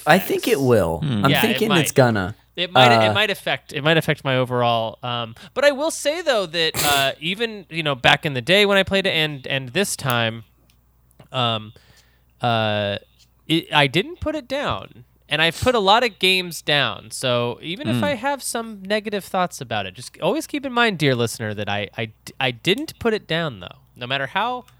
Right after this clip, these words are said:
Speaker 2: much it might sound like I have negative
Speaker 1: Okay,
Speaker 2: thoughts.
Speaker 1: there we go.
Speaker 2: Yeah.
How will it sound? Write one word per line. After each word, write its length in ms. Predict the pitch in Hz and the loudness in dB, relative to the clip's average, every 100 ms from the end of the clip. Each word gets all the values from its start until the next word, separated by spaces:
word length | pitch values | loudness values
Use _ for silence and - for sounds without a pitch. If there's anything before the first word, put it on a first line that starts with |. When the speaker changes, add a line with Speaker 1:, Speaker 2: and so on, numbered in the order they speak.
| _ | _
Speaker 2:
much 180 | 165 - | -10 -8
it 80 | 147 | -4
might 160 | 143 | -4
sound 420 | - - 185 185 151 | -2 2 4 4 0
like 160 | 117 | -4
I 60 | 104 | -4
have 220 | 101 110 | -4 -4
negative 200 | 110 - | -4 -8
Speaker 1:
Okay, 180 | 277 175 | -6 -4
Speaker 2:
thoughts. 300 | 104 139 - _ | -6 -10 -14 _
Speaker 1:
there 180 | 151 208 | -8 -6
we 120 | 285 | -6
go. 340 | 76 76 60 165 _ - - | -4 -4 -4 -8 _ -20 -14
Speaker 2:
Yeah. 180 | 107 | -14